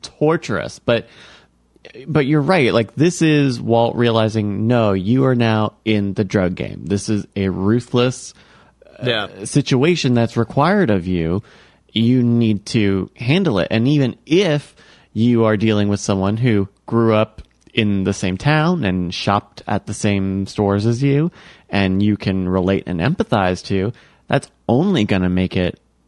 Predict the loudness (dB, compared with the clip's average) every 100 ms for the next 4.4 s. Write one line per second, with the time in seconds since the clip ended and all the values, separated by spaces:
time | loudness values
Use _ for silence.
0 | _ -4 0 2 2 2 -2 -6 -6 -6
1 | -6 -8 -10 -12 -10 -4 -4 0 2 2
2 | 2 0 0 -2 -2 _ _ -8 -2 0
3 | 0 0 0 -2 -4 -4 0 0 0 0
4 | 0 -2 -6 -12